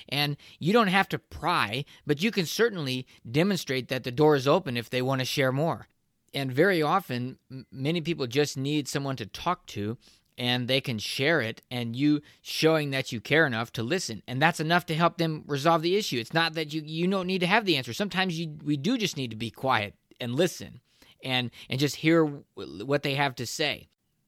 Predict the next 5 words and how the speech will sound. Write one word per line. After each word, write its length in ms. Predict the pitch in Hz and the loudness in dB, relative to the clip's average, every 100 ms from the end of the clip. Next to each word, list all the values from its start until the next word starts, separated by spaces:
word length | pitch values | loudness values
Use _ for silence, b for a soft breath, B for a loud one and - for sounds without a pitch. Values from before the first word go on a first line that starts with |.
| _ - | _ -8
And 240 | 143 143 | -6 -2
just 220 | 196 208 | -4 0
remember, 500 | 170 147 185 160 117 | -2 2 0 0 -4
people 720 | 110 175 208 180 143 135 127 b b b b | -4 -6 -2 0 2 2 -2 b b b b
don't 320 | 113 160 170 | 2 4 4